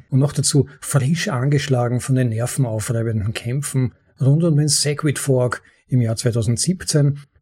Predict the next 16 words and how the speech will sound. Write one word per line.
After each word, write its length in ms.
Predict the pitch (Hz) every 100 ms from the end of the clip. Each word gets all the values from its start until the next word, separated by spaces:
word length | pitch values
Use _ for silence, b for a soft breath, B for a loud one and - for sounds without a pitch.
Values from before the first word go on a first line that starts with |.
| -
Das 180 | 139 -
war 80 | 139
eine 160 | 165
emotional 760 | 160 160 151 151 151 127 160 113
hochbelastende 840 | 139 214 - 156 135 147 - 143
Zeit 320 | 139 123 127 -
für 100 | 135
viele 300 | - 123 123
Bitcoiner. 600 | 127 - 135 117 120 120
Man 180 | 120 127
hat 140 | 160
nicht 200 | 180 -
gewusst, 420 | 202 170 220 -
wie 60 | 185
es 140 | -
weitergeht. 580 | 135 143 156 151 135 127